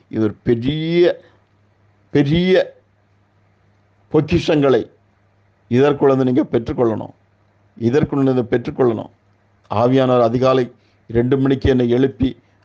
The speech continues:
அதற்கென்று என்னை ஆயத்தப்படுத்தி இந்த செய்தியை உங்கள் முன் வைக்குமாறு எனக்கு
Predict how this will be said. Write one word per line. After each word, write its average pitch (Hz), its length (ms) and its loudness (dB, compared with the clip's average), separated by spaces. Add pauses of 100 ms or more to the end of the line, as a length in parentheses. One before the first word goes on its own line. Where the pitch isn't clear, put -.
அதற்கென்று 139 480 0
என்னை 139 160 0
ஆயத்தப்படுத்தி 127 760 -2 (360)
இந்த 107 160 -4
செய்தியை 135 480 2 (300)
உங்கள் 117 280 0
முன் 117 160 0
வைக்குமாறு 123 720 0 (320)
எனக்கு 110 400 -2